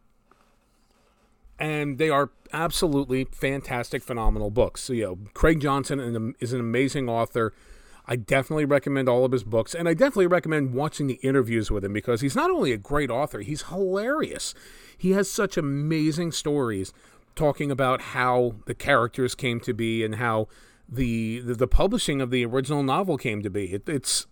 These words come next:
hilarious, it's poignant,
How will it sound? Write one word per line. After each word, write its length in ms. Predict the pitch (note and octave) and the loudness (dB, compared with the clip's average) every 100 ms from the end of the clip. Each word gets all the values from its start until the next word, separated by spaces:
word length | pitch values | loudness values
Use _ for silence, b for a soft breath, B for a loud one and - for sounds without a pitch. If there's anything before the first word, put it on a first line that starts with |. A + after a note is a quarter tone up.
| _ - _ _ _ _ - | _ -20 _ _ _ _ -6
hilarious, 600 | C#3 B2+ D3+ D#3+ F#3 F3+ | -2 2 4 6 6 4
it's 140 | B2+ - _ _ - | 0 -10 _ _ -12
poignant, 460 | - D#3 D#3+ D#3+ | -4 0 0 -2